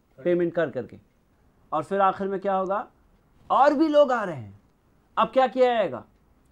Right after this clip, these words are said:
अब गुनाह जो उन लोगों ने किया है, वो लोगों ने गुनाह किया, उसने चोरी की थी, उसने जिना किया था, उसने कोई गलत काम किया था, उसका गुनाह इस शख्स पे डाला जाएगा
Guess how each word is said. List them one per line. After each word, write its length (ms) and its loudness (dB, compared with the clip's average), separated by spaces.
अब 360 -2
गुनाह 520 2
जो 280 -2
उन 160 2
लोगों 320 4
ने 120 -4
किया 280 -2
है, 220 -10
वो 260 6
लोगों 240 6
ने 140 -4
गुनाह 280 -4
किया, 280 -8
उसने 400 -4
चोरी 360 4
की 180 -4
थी, 300 -8
उसने 480 -8
जिना 300 -2
किया 340 -2
था, 360 -4
उसने 380 -8
कोई 160 2
गलत 320 0
काम 240 -2
किया 260 0
था, 180 0
उसका 420 0
गुनाह 1080 4
इस 140 -6
शख्स 180 -2
पे 120 -8
डाला 220 -4
जाएगा 360 -14